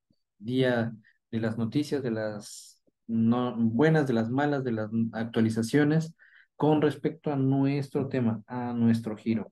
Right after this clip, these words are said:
No se hacen por lo regular negocios en este tipo de redes sociales. Ahora,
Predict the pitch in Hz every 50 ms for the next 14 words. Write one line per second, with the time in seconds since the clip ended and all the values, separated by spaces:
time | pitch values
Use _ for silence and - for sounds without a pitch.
0 | _ _ 117 117 120 120 123 127 131 135 139 139 139 - 139 135 135 - 139 131
1 | 131 - 120 107 104 104 104 113 107 107 113 127 127 127 123 113 110 120 123 -
2 | 139 135 135 - _ _ _ _ _ _ _ _ _ _ 113 110 113 117 113 113
3 | - - - 120 113 113 120 123 117 113 117 120 123 131 131 131 - - - -
4 | 113 117 117 120 123 131 131 131 - - - - 104 - - - 113 107 104 98
5 | 92 - - - - - - _ _ _ _ _ _ - - - _ _ _ -
6 | 123 127 135 131 127 117 113 113